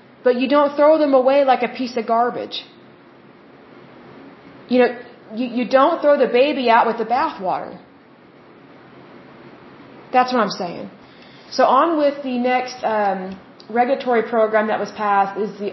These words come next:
ozone layer protection. The Clean Air Act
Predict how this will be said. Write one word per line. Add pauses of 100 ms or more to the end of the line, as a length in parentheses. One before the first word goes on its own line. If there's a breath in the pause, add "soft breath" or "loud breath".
ozone
layer
protection. (1200 loud breath)
The
Clean
Air
Act